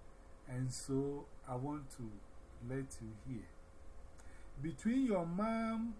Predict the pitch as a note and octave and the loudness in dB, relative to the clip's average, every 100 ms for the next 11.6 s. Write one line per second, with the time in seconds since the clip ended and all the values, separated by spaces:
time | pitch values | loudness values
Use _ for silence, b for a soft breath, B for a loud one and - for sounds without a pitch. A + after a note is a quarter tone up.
0 | - F3+ D#3+ D#3 D3+ D3+ D3 C#3+ C#3 C#3 | -6 -4 -4 -4 -2 0 0 -2 -2 -4
1 | C3 - - - - - - - - - | -6 -8 -10 -10 -10 -10 -10 -12 -8 -8
2 | - - - - - - D#3+ F3 - - | -8 -8 -10 -10 -12 -8 -2 -2 -2 -8
3 | - - - - - - - - - - | -10 -10 -10 -10 -10 -10 -10 -10 -12 -4
4 | C#3 C3+ C3+ C3 C3 - F#3+ F3+ - A2+ | 0 2 2 2 0 -2 -4 -4 -4 -6
5 | - - - - - - - - - - | -8 -10 -10 -8 -10 -10 -10 -10 -10 -12
6 | - - - G3+ F#3 B2 G2+ A2 G2 F2+ | -10 -10 0 4 4 0 -4 -4 -4 -6
7 | - - - - - - - - - - | -8 -10 -10 -12 -12 -12 -10 -10 -10 -10
8 | - - - F3 D3 C3 C3+ - E3 D#3+ | -10 -10 -8 -6 -6 -6 -6 -6 -6 -6
9 | - D#3+ - F3+ E3 - F#2 - - - | -6 -8 -6 -6 -6 -8 -10 -10 -10 -8
10 | - - - B B B D3 - - F#3+ | -8 -8 -10 B B B -4 -2 2 6
11 | A3 A3 F#3+ D3+ C3+ C3 | 6 6 4 4 4 2